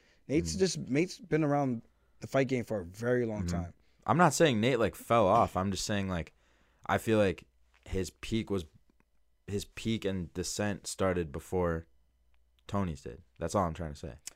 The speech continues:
Speaker 1: He lost to Rafael Dos Anjos. He beat Gray Maynard. He lost to Josh Thompson.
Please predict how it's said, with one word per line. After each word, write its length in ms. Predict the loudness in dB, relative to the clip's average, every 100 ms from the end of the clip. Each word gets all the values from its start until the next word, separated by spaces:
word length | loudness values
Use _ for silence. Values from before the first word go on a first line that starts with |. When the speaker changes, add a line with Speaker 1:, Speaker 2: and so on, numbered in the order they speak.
| _
Speaker 1:
He 100 | -2
lost 180 | -2 -2
to 80 |
Rafael 480 | 0 2 2 2 2
Dos 180 | 0 -2
Anjos. 600 | 0 0 2 0 -2 -10 _
He 100 | -8
beat 240 | -2 -2
Gray 180 | 0 0
Maynard. 440 | 0 0 0 -2 -6 -12
He 60 |
lost 200 | -6 -4 -4
to 60 |
Josh 260 | -4 -2 -2
Thompson. 640 | -4 -6 -4 -6 -6 -6